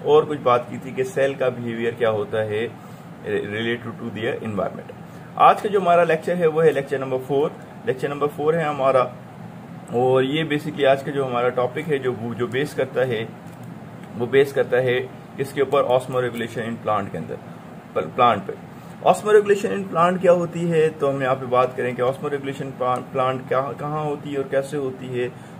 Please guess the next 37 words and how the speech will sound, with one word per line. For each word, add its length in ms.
तो 60
यहाँ 180
पे 120
हमारे 220
पास 280
है 160
कि 140
flowering 520
plant 380
behave 420
differently 500
in 100
a 160
different 380
habitat 560
according 420
to 160
their 240
ability 460
of 140
the 120
water। 240
यानी 160
कि 60
हम 80
बात 260
करते 200
हैं, 260
हमने 400
प्लांट्स, 500
flowering 380
plant 420
को 80
different 380
habitat 560
में, 380
class 340